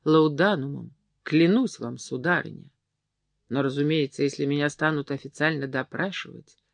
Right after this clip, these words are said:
я от всего отопрусь. Впрочем, сударыня, если вы скажете кому-нибудь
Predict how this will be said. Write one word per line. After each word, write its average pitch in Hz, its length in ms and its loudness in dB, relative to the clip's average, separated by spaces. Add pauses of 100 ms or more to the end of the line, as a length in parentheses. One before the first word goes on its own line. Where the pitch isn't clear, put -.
(140)
я 131 240 0
от 143 100 -4
всего 139 360 -4
отопрусь. 156 720 -8 (540)
Впрочем, 196 420 8
сударыня, 165 540 4
если 151 240 2
вы 170 120 4
скажете 180 460 -2
кому-нибудь 160 760 0